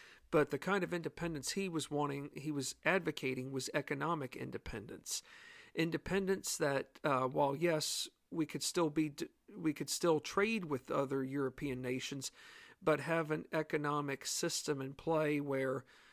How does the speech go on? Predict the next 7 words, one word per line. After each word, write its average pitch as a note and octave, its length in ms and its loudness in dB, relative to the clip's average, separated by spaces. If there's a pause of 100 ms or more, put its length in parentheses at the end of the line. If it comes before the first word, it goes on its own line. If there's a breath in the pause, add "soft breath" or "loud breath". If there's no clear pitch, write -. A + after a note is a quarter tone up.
(440 loud breath)
um, C#3 440 0 (440)
our C#3+ 140 6
western D#3 480 2
frontiers E3 920 0 (500)
were, D3 480 2
uh, C3 200 2
secured F3 800 2